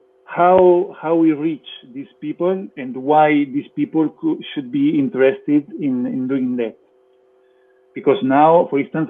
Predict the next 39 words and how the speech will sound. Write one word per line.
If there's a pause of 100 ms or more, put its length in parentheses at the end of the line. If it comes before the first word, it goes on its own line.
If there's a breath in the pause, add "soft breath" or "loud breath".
there
are (100)
some
buyers, (220)
we,
we
discovered (200)
that,
uh, (100)
there
are
some
buyers
that
want
to
buy
the
villa (160)
for
themselves. (180)
They
want
to
create
their
own,
uh,
villa.
Uh, (500 soft breath)
they
want
to
know
nothing
about (160)
the
community,
et